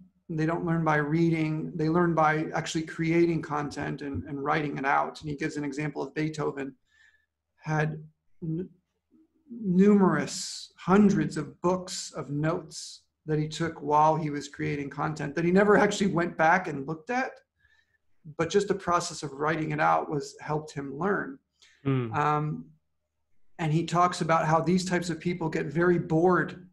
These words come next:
Speaker 1: at school
Speaker 2: Hmm.
Speaker 1: because it's a lot of listening, it's a lot of reading, but that's not the way that they learn. And, and so they get labeled as, you know, attention deficit disorder or as bad students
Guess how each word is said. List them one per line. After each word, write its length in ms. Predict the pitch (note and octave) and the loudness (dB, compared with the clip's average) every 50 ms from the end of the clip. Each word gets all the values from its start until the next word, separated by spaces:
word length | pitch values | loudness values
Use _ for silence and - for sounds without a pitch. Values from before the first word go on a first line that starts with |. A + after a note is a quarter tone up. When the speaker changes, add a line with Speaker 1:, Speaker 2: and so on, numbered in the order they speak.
| _ _ - | _ _ -10
Speaker 1:
at 140 | D#3+ - - | -10 -8 -8
school 500 | - - - F3+ G#3+ - - - - - _ _ _ _ _ - - - - - - - | -10 -6 -4 -2 -2 -2 -4 -6 -8 -14 _ _ _ _ _ -20 -20 -20 -20 -20 -10 -4
Speaker 2:
Hmm. 60 | D#3+ | -2
Speaker 1:
because 260 | D#3+ D#3 D#3 D#3+ D#3 - | 0 0 0 0 -2 -4
it's 180 | - F#3 - | -6 -6 -4
a 60 | D#3+ | -4
lot 260 | D3+ D3+ D#3 D#3+ E3 E3 | 0 2 4 4 4 4
of 280 | E3 D#3 C#3+ D#3 E3 | 2 0 -2 -4 -4
listening, 580 | E3 D#3 E3+ E3+ - - - D3+ D3 C3+ C#3 C#3 | 0 0 0 0 0 -2 -4 -4 -4 -4 -4 -6
it's 120 | C3 - | -8 -8
a 40 | D3 | -6
lot 160 | C#3+ D3+ D3+ | -4 -4 -4
of 80 | D3+ C#3 C#3 | -4 -4 -2
reading, 480 | D3 E3 F3 F3+ E3+ E3+ D3+ D3 C#3+ | -2 0 2 2 2 2 0 -2 -4
but 140 | - D3+ C#3+ | -6 -6 -4
that's 240 | D#3+ D#3 D#3 - - | -2 -2 -2 -2 -4
not 160 | D#3 D3+ D#3 | -4 -4 -4
the 80 | D#3 D3+ | -4 -4
way 160 | D3+ D3+ D3 | -4 -4 -6
that 160 | D3 D3 - | -6 -8 -8
they 120 | D3 C#3+ | -6 -4
learn. 340 | D3 E3+ A3 B3+ A3 F#3+ E3+ | -2 0 0 2 2 2 2
And, 220 | D#3+ D#3 D3+ D#3 - - - - - _ _ | 0 -2 -4 -6 -8 -14 -20 -20 -20 _ _
and 80 | - D#3+ | -10 -4
so 140 | - F3 E3+ | 0 0 2
they 140 | D#3+ E3+ D#3 | 2 2 2
get 160 | E3+ E3+ E3 | 2 0 0
labeled 680 | D#3+ D#3 E3 F3 G3+ A3+ G3+ F3+ E3 D#3 D#3 D3+ D3+ D#3 - | 0 4 6 6 6 6 4 2 2 2 0 -2 -4 -4 -4
as, 680 | D#3+ D3+ D3 C#3+ C#3+ C#3 C#3 C#3 - - - - - - _ _ _ _ _ _ _ _ | -2 0 0 0 0 0 -2 -4 -6 -10 -14 -16 -18 -20 _ _ _ _ _ _ _ _
you 80 | - D3+ | -6 -4
know, 160 | D3 - E3 | -4 -4 -4
attention 520 | - - - - E3 E3 D#3 - D3+ D3 C#3+ | -6 -6 -4 -2 -2 -2 -2 -2 -4 -6 -4
deficit 540 | D3 D3 C#3+ - - D3+ - - D3+ - | -4 -4 -6 -6 -10 -14 -12 -12 -12 -10
disorder 720 | - D3+ C3+ - - D3+ D#3 D#3 D3+ D3+ D3+ D3+ D3+ D#3 | -10 -12 -10 -8 -6 -4 -4 -2 -2 -2 -2 -2 -2 -2
or 180 | D#3+ D3+ C#3+ C#3 | -4 -4 -4 -4
as 100 | C#3 B2+ | -6 -4
bad 320 | - E3 D3+ D3+ D3+ D3 | -2 0 0 0 0 -2
students 760 | - - - - A3 A#3 G#3+ F#3 D#3 D#3 D#3 - - - - | -6 -12 -8 -4 -2 0 0 0 0 -2 -4 -6 -10 -16 -18